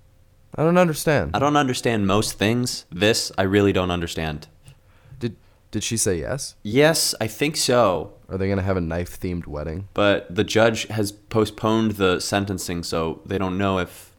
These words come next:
Speaker 2: it's gonna go through or not.
Speaker 1: But if he's not pressing charges, then what's the, I guess laws are different in
Speaker 2: Yeah, I don't know what
Speaker 1: Russia.
Speaker 2: the laws are in Russia.
Speaker 1: I, I, I really don't understand much of it. But if he's not pressing charges, I mean, what's the problem?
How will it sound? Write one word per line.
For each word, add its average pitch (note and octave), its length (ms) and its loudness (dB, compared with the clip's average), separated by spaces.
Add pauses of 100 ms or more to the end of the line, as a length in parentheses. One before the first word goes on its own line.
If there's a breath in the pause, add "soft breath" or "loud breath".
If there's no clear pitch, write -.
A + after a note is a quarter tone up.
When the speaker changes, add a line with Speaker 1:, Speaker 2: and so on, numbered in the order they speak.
(720)
Speaker 2:
it's - 180 -10
gonna F2+ 180 -2
go E2+ 160 -4
through E2 320 -6
or D2+ 80 -8
not. D2 400 -10 (720 soft breath)
Speaker 1:
But B2+ 180 2
if A2+ 140 -2
he's D#3+ 200 2
not D3 200 4
pressing A2 320 2
charges, G#2 500 -2
then F2 180 -4
what's F#2 220 -4
the, E2+ 260 -4
I F#2 80 -2
guess A2 280 -2
laws F2 320 0
are D2 80 -8
different C#2 320 -10 (320)
in G2+ 60 -4
Speaker 2:
Yeah, F2 220 0
I F2 100 2
don't G2 120 0
know F2+ 60 0
what E2 80 -2
Speaker 1:
Russia. - 100 -6
Speaker 2:
the - 60 -2
laws D#2 240 -4
are D2+ 180 -6
in D2+ 80 -10
Russia. D#2 400 -8
Speaker 1:
I, - 340 -6
I, F2 100 -4
I D2+ 160 -4
really F2+ 260 -2
don't D#2+ 160 -6
understand C#2+ 440 -10
much C2 200 -12
of - 80 -14
it. A#1 160 -12 (680 soft breath)
But F#2 540 4 (400)
if G#2+ 100 -4
he's E3 180 0
not C3 140 4
pressing F#2+ 320 -2
charges, E2 500 0
I D#2+ 60 -6
mean, D#2+ 380 -6
what's F2+ 180 -4
the - 80 -12
problem? D#2+ 560 -2